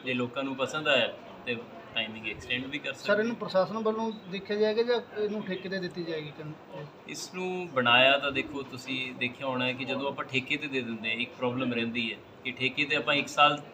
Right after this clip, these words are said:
Speaker 1: ਵਾਸਤੇ ਦਿੰਦੇ ਹਾਂ ਤਾਂ ਜਿਹੜਾ ਠੇਕੇਦਾਰ ਹੈ ਉਹ ਇਨਵੈਸਟ ਨਹੀਂ ਕਰਦਾ। ਉਹ ਇੰਨੀ ਬਿਲਡਿੰਗ ਦੇ ਵਿੱਚ ਇਹ ਨਹੀਂ ਕਰੂਗਾ ਕਿ ਮੈਂ ਪੰਦਰਾਂ ਲੱਖ ਰੁਪਏ ਲਾ ਦਾਂ ਜਦੋਂ ਉਸਨੇ ਦੋ ਲੱਖ ਦੀ, ਤਿੰਨ ਲੱਖ ਦੀ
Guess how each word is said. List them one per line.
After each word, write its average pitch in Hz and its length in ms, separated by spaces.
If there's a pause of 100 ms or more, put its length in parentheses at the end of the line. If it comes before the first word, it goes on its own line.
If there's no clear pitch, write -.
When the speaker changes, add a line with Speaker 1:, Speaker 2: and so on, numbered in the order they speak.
Speaker 1:
ਵਾਸਤੇ 139 300
ਦਿੰਦੇ 139 460
ਹਾਂ 135 80 (400)
ਤਾਂ 143 100 (280)
ਜਿਹੜਾ 143 460 (100)
ਠੇਕੇਦਾਰ 139 500
ਹੈ 113 80
ਉਹ 135 120
ਇਨਵੈਸਟ 135 400
ਨਹੀਂ 131 120
ਕਰਦਾ। 98 300 (720)
ਉਹ 135 100
ਇੰਨੀ 139 360 (120)
ਬਿਲਡਿੰਗ 131 360
ਦੇ 135 100
ਵਿੱਚ 131 220
ਇਹ 139 180
ਨਹੀਂ 135 140
ਕਰੂਗਾ 123 340
ਕਿ 123 100
ਮੈਂ 127 140
ਪੰਦਰਾਂ 123 320
ਲੱਖ 120 220
ਰੁਪਏ 123 200
ਲਾ 117 140
ਦਾਂ 120 120
ਜਦੋਂ 120 220
ਉਸਨੇ 120 260
ਦੋ 123 180
ਲੱਖ 120 200
ਦੀ, 120 140
ਤਿੰਨ 120 240
ਲੱਖ 117 140
ਦੀ 117 180